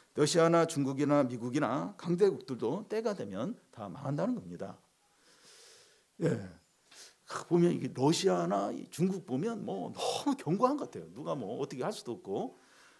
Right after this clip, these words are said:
근데 이 러시아 우크라이나 이 전쟁을 보면서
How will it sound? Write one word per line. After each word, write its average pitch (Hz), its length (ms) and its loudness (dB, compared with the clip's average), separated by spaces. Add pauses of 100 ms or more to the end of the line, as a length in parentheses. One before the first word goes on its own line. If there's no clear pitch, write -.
(120)
근데 165 320 6
이 110 220 -4
러시아 170 340 4
우크라이나 123 540 2
이 110 100 0
전쟁을 127 340 -2
보면서 127 680 -2